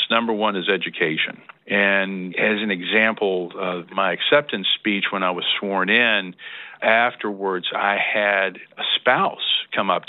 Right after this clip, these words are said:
to me. And she said, "I have been married to my husband for twenty-five years. He's been practicing that entire time. And thank goodness somebody is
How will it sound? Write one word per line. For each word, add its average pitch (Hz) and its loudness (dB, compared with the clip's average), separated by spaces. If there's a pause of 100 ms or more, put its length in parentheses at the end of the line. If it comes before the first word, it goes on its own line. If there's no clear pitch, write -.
to 87 -4
me. 73 -12 (500)
And 95 0 (160)
she 98 -4
said, 95 4
"I 95 4
have 95 -2
been 98 -2
married 143 2 (580)
to 123 0
my 107 4
husband 113 0
for 95 -4
twenty-five 110 0
years. 104 -2
He's 90 -8
been 95 -6
practicing 101 0
that 90 2
entire 90 0
time. 85 -4 (420)
And 110 2
thank 147 4
goodness 107 2 (100)
somebody 107 2
is 95 -2